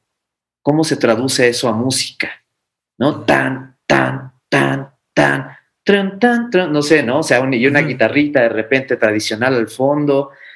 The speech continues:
Speaker 1: ¿sabes? O sea, eso es México. Solo bastaría con, de verdad, visualizar nuestro entorno para poder decir, "¿a qué suena mi México?".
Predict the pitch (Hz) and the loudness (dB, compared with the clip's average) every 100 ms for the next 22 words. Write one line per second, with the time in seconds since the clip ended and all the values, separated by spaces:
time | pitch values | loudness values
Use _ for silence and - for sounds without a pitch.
0 | - - 127 143 147 - - 139 127 - | -20 0 2 2 0 -2 0 0 0 -10
1 | _ _ _ 165 160 147 131 170 147 - | _ _ _ 0 2 0 2 0 -2 -2
2 | 110 101 101 _ _ _ _ - 170 180 | -2 -2 -8 _ _ _ _ -2 2 4
3 | 165 147 - 120 135 151 147 135 117 - | 4 0 0 0 2 0 0 -2 -4 -8
4 | _ _ _ _ _ _ - 110 113 123 | _ _ _ _ _ _ 0 2 2 4
5 | 135 151 - - _ _ 117 117 - 120 | 4 2 -2 -16 _ _ -4 -2 2 2
6 | 110 107 131 143 151 - - _ _ _ | 2 0 2 2 0 -8 -20 _ _ _
7 | _ _ _ - 120 - 113 107 139 139 | _ _ _ -4 -2 0 -2 2 2 2
8 | 131 156 - - _ - 123 117 123 127 | 0 -4 -8 -20 _ 0 0 2 2 2
9 | 131 131 143 139 131 - _ _ _ _ | 2 -2 0 0 -2 -12 _ _ _ _
10 | 120 131 147 143 143 139 120 110 113 113 | -2 2 2 2 2 2 0 0 0 -2
11 | - - - | -10 -16 -20